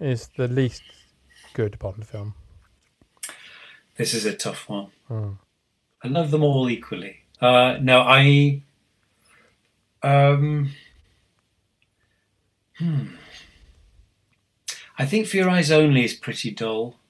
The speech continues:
Speaker 1: Mm-hmm.
Speaker 2: I, I, I gave that another spin about a year ago, and I was bored to tears. It's got bits, of course it has, but
Speaker 1: Yeah.
Speaker 2: it's dull.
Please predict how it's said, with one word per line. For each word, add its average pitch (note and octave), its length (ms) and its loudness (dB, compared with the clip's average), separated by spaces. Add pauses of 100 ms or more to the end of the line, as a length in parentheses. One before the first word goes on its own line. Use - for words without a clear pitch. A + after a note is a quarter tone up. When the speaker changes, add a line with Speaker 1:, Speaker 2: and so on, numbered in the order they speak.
(140)
Speaker 1:
Mm-hmm. C3 260 -6 (1200)
Speaker 2:
I, C#3 120 -10 (120)
I, C#3 240 -4
I C3+ 60 -2
gave D3+ 240 4
that C#3+ 160 4
another C3 240 0
spin B2+ 360 -2
about B2+ 360 -8
a C3 40 -8
year B2 320 -4
ago, A2+ 260 -6
and A2 120 -12
I A2 80 -8
was - 340 -14 (460)
bored C#3+ 300 2
to - 140 -14
tears. - 540 -14 (140)
It's G#3 120 -10
got - 300 -4
bits, - 300 -4
of - 60 -6
course E3 240 -4
it C#3+ 100 -10
has, - 360 -12
but A#2+ 180 -8
Speaker 1:
Yeah. A#2 280 0 (920)
Speaker 2:
it's - 300 -18
dull. - 540 -8